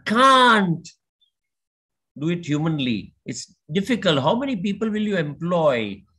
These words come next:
Maybe you'll have to have the combined armies of India and China together to do that. Huge volumes. You will not be able to do it at all.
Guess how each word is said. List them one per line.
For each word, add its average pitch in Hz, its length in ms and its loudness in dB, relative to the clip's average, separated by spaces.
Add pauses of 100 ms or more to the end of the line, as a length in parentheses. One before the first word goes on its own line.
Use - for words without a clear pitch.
(160)
Maybe 190 240 -4
you'll 190 160 0
have 170 200 2
to 185 80 -4
have 160 180 0
the 165 80 -6
combined 156 440 -4
armies 147 560 -4
of 131 160 -4
India 147 560 0
and 139 640 -2 (540)
China 143 400 0
together 143 380 0
to 123 220 -8
do 127 260 -4
that. 104 340 -4 (600)
Huge 302 420 -2
volumes. 220 800 0
You 143 120 -8
will 185 140 -2
not 202 260 0
be 196 100 0
able 180 220 -4
to 170 80 -12
do 147 240 -4
it 151 200 -2
at - 160 -8
all. 110 400 0